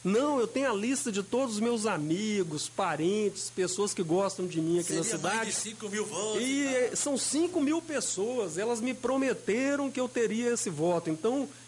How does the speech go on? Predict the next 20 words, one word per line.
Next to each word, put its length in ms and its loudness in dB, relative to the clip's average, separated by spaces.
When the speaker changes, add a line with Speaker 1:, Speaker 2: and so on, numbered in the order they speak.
Speaker 1:
eu 80 2
tive 200 -2
três 300 0
mil 0 -
e 80 -2
setecentos, 680 0
tá 140 -4
faltando 540 0
mil 160 0
e 40 -2
trezentos. 800 0
Eu 100 0
faria 360 0
um 120 4
ofício 720 -2
à 160 2
excelentíssima 720 -2
senhora 680 2
juíza 480 0
eleitoral 760 0